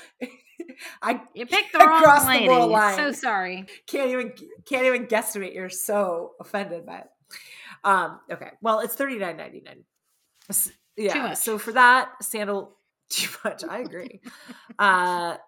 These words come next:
Speaker 1: Santa will record a video just for you, a video message from Santa, personalized for one child. Uh, you can option to personalize for a classroom, workplace, or team.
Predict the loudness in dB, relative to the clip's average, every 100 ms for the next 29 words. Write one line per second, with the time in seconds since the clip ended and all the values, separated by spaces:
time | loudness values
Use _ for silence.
0 | _ _ _ _ _ _ _ _ -6 -4
1 | 0 2 2 0 -2 -4 -4 -6 -6 -8
2 | -8 -4 -2 -2 -6 -8 -10 -10 -12 -8
3 | -4 -2 -4 -8 -10 -14 -12 -10 -10 -12
4 | -10 -10 -10 -10 -10 -10 -12 -12 -14 -10
5 | -4 -2 -2 -6 _ -20 -20 _ _ -4
6 | -2 0 -4 -8 -14 -14 -6 -6 -6 -8
7 | -12 -14 _ _ _ -14 -8 -6 -6 -10
8 | -12 -14 -8 -4 -4 -4 -10 -12 -10 -10
9 | -10 -10 -12 -12 -14 -16 -16 -14 -12 -12
10 | -12